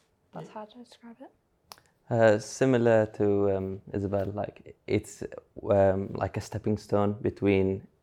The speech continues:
Speaker 3: A levels and med school. Like, there's so many differences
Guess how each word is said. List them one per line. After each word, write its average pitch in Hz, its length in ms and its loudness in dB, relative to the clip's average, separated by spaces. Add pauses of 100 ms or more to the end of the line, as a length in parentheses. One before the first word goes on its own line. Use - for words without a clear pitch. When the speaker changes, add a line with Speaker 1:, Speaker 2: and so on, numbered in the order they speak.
Speaker 3:
A 101 100 6
levels 92 320 0
and 92 220 0
med 92 120 0
school. 95 360 0 (420)
Like, 95 220 2
there's 104 280 6
so 110 140 2
many 104 160 4
differences 95 720 0